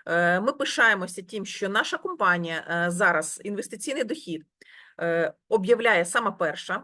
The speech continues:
Уже шостого лютого двадцять четвертого року страхова компанія Тас Лайф об'явила свій інвестиційний дохід, який склав чотирнадцять сімдесят п'ять в гривні, в доларі — два і в євро — один. Це, я рахую, дуже гарний дохід навіть по зрівнянню не тільки зі страховими компаніями по страхуванню життя,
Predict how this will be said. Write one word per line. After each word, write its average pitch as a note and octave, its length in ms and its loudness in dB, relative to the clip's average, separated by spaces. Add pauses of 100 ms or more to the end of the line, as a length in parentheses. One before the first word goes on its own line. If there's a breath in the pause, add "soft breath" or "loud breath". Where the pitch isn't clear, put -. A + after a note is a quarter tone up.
Уже A3 200 -2
шостого G#3+ 440 -2
лютого F#3+ 280 -4
двадцять G3+ 340 -2
четвертого G3 560 -4
року F3+ 420 -2 (100)
страхова - 380 -2
компанія G#3 460 0
Тас F#3 220 -4
Лайф F#3 240 0
об'явила G3 480 -2
свій G3+ 180 -8
інвестиційний F3 600 -4
дохід, F3 340 -8
який F3+ 220 -8
склав A3+ 300 0
чотирнадцять F#3 580 -4
сімдесят F3 420 -6
п'ять G3+ 180 -2
в G#3 60 -12
гривні, F#3 540 -4 (280 loud breath)
в G3 80 -4
доларі — F#3+ 400 6
два F3 380 2
і - 80 -8
в G3 40 -8
євро — F#3+ 500 0
один. F3+ 340 -2 (200)
Це, A3 420 2
я F#3+ 160 0
рахую, F#3+ 340 -2
дуже F#3 240 -4
гарний F#3+ 280 -2
дохід F#3 320 -4
навіть A#3+ 280 4
по F#3+ 100 -2
зрівнянню F3+ 560 -2
не E3 120 -8
тільки B3 280 -2
зі D#4+ 100 -4
страховими G3+ 480 -4
компаніями F3 540 0
по F3 80 -4
страхуванню F3 520 -4
життя, D#3+ 340 -6